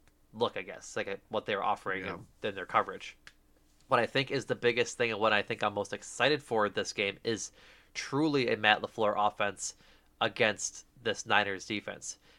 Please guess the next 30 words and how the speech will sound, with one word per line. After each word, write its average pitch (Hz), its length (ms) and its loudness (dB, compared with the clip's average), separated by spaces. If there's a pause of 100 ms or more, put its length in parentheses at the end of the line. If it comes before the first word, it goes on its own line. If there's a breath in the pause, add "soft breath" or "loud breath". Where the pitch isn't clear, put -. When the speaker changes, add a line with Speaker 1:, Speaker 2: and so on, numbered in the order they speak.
(140 soft breath)
Speaker 1:
Because, 107 640 2 (280)
like 113 180 -2
you 123 80 -4
had 113 120 0
said, 110 260 2
you're 110 100 -2
building 120 420 2
upon 104 580 4
plays 107 640 -4 (420 soft breath)
and 117 120 -6
plays 107 260 0
and 90 120 -8
plays 123 540 0 (1000 soft breath)
to - 100 0
be 123 140 0
able 120 200 4
to, 107 400 2 (120)
to 123 100 -8
hit 120 260 -4
big 113 180 -2
plays 101 360 0
and 101 200 -6
to 101 280 -4 (360)
take - 240 2
chances 107 500 -2
where 101 220 2
they're, 98 220 0 (180)
they're 113 180 4
the 98 120 -6
most, 101 480 -2